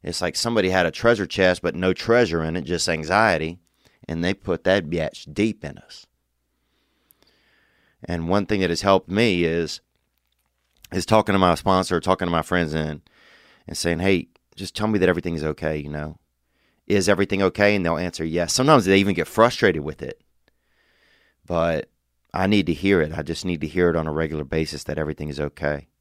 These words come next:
'Cause I think as a child, just no one told me it was. You know, when everything felt wrong and everything felt messed up and,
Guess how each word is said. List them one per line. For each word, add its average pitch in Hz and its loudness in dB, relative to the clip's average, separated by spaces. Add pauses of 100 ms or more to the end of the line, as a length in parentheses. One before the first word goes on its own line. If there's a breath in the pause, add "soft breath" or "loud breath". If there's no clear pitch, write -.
(720 soft breath)
'Cause 80 -4
I 80 2
think 87 0
as 80 0
a 73 -10
child, 107 6
just 85 -4
no 92 2
one 90 0
told 101 0
me 95 -2
it 69 -4
was. 85 -2 (1600)
You 80 -6
know, 80 0
when 85 -2
everything 104 2
felt 95 6
wrong 98 2
and 87 0
everything 92 0
felt 92 2
messed 90 -2
up 92 4
and, 73 -6